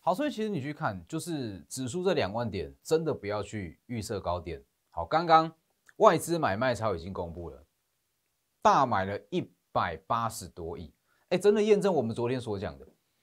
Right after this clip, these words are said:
昨天不论说我们在早上的盘前节目，我的 Light，还是说我们昨天的盘后节目，有没有？标题我都打上去了。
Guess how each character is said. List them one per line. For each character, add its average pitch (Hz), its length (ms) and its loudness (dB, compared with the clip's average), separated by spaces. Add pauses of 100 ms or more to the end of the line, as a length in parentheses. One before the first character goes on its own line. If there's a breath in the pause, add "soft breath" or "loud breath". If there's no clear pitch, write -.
(460)
昨 226 160 8
天 285 120 8
不 226 120 2
论 233 160 4
说 226 100 6
我 202 140 8
们 120 100 0
在 165 140 4
早 120 200 4
上 135 140 0
的 120 80 0
盘 104 180 -4
前 101 160 -6
节 85 220 -6
目， 92 260 -8 (180)
我 107 140 -4
的 101 140 -4
Light， 110 560 -4 (720)
还 - 220 -4
是 180 100 -4
说 190 140 0
我 165 120 2
们 139 140 -2
昨 170 160 0
天 202 140 2
的 208 80 2
盘 151 300 -2
后 196 180 4
节 147 240 -2
目， 180 280 -2 (240)
有 143 100 -2
没 202 100 2
有？ - 220 4 (800 soft breath)
标 180 200 2
题 185 160 -4
我 92 120 -4
都 117 100 -4
打 107 160 -6
上 95 180 -10
去 87 160 -12
了。 71 140 -12